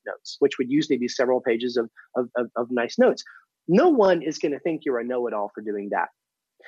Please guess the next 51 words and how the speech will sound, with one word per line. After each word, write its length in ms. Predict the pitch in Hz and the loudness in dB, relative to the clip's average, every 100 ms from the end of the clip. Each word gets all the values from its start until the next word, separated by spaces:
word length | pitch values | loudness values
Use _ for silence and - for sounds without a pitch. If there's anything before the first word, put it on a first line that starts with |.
| - | -2
Now, 120 | 208 180 | 2 4
if 80 | 196 | 4
you 100 | 247 | 4
just 160 | 208 | 2
start 260 | - 170 - | 2 2 0
spouting 640 | - - 185 190 185 156 | -10 2 4 4 2 0
out 180 | 156 147 | -2 -2
what 160 | 127 143 | -4 -6
you 120 | 160 | -4
think 200 | 160 147 | -4 -4
the 80 | 127 | -4
best 200 | 135 - | -4 -4
strategy 500 | 143 131 139 127 123 | -2 0 0 -2 -6
is 140 | 123 | -4
for 120 | 123 | -4
them 160 | 131 127 | -4 -4
to 60 | 127 | -4
deal 220 | 123 131 | 0 0
with 180 | 123 - | 0 -2
change 300 | 165 147 127 | 0 2 0
with 100 | 104 | -4
no 320 | 151 202 208 - - - | 2 4 4 2 -6 0
authoritative 560 | 185 170 170 160 131 117 | 4 4 4 0 0 2
reference, 420 | 185 247 175 160 | 2 2 0 -2
then 120 | 180 180 | -2 0
absolutely, 720 | 175 - 175 226 226 160 143 - - 151 | -2 -2 0 0 0 0 -2 -6 -6 -2
um, 120 | 147 | 0
you 80 | 147 | 0
come 180 | 202 165 | 2 2
off 140 | 156 143 | 2 0
as 100 | 131 | 0
a 60 | |
know-it-all. 440 | 131 196 226 165 143 | 4 4 6 4 2
And 220 | 151 147 - | -2 -4 -4
that, 420 | 185 220 240 190 - _ _ _ | 0 2 2 0 -2 _ _ _
that 320 | 190 214 220 | 2 2 2
is 160 | 170 - | -2 -2
why 160 | 175 170 | 0 2
it 160 | 151 | 2
is 180 | 147 143 | -2 -4
so 120 | 139 120 | -6 -4
dangerous 640 | 143 190 226 147 120 123 - - _ | -4 -4 -2 0 0 -4 -12 -20 _
for 80 | 165 | -2
you 340 | 143 156 165 165 - | 0 0 0 -2 0
to 220 | 151 139 | 2 2
be 220 | 147 139 | 2 2
educated 600 | 147 180 - 143 135 135 - - | 0 -2 4 6 6 4 -2 -2
by 80 | 135 | 0
just 280 | 143 143 113 | 2 -2 0
blogs 560 | 135 135 135 143 139 | 4 6 6 4 2
and 100 | 123 | -6